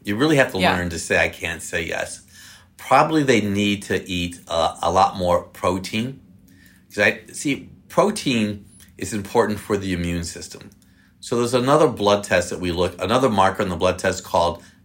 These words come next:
Speaker 1: globulin. Globulin, from my experience, should be two point seven. If your globulin level itself is over three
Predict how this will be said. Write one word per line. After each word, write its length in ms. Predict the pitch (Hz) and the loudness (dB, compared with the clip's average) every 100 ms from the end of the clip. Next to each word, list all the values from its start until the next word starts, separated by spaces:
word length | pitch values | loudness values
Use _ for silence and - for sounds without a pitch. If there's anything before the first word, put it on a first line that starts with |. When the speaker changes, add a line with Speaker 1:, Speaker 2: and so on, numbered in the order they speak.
| _ - | _ -10
Speaker 1:
globulin. 1040 | 98 92 92 87 85 - 87 78 78 73 76 - _ _ _ _ _ _ _ _ | -6 -2 2 4 4 2 -2 -4 -6 -10 -16 -20 _ _ _ _ _ _ _ _
Globulin, 720 | - 95 104 117 131 127 117 | -2 2 4 4 4 2 0
from 300 | - 98 85 | -4 -8 -6
my 320 | 85 95 98 104 | -2 2 4 2
experience, 520 | 101 - 92 87 90 | -2 -8 -6 -6 -6
should 220 | - 85 | -8 -6
be 140 | 85 | -8
two 340 | 82 - 120 113 | -8 -4 -2 -2
point 480 | 110 104 95 92 - - - _ | -4 -4 -4 -4 -8 -18 -20 _
seven. 840 | - - - - 85 76 - - - _ _ - - - | -10 -6 -4 0 0 0 -8 -14 -20 _ _ -20 -20 -16
If 160 | 87 95 | -10 -2
your 160 | 101 | -2
globulin 1000 | 90 101 101 104 127 139 135 135 131 113 | -2 2 6 8 6 4 2 2 2 0
level 380 | 101 98 98 107 | 4 4 6 2
itself 760 | 101 92 - - 85 80 - - _ - _ _ _ | 0 -6 -4 0 2 2 -2 -12 _ -20 _ _ _
is 380 | 101 92 90 90 | -2 -2 -2 -4
over 420 | - 113 123 123 117 | 2 4 4 0 -2
three 720 | - - 101 92 78 92 | -8 -12 -6 -2 -2 -6